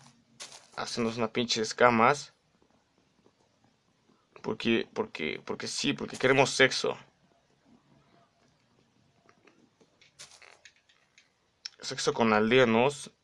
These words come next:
No veo nada. No veo nada con estos shaders. Bueno, así de noche de por sí no se ve nada. Y así, digo, como,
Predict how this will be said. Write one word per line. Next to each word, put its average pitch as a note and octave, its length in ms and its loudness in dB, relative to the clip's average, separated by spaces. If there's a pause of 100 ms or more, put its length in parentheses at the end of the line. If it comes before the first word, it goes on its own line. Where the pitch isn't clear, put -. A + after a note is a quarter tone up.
(1000)
No C3+ 120 -6
veo F3 100 -8
nada. C#3 520 0 (3000)
No C3 260 -2
veo C#3 180 4
nada A#2+ 320 8
con A2+ 140 2
estos A2 220 0
shaders. A#2 680 2 (4000)
Bueno, G#2 160 0
así C3 140 -4
de E3+ 100 4
noche E3 220 6
de C#3+ 80 10
por A#2 160 4
sí C#3+ 80 0
no C#3+ 80 8
se C3+ 100 2
ve B2+ 80 6
nada. B2 340 10
Y A2 140 4
así, A#2 380 0
digo, A2 200 0
como, G#2+ 360 -8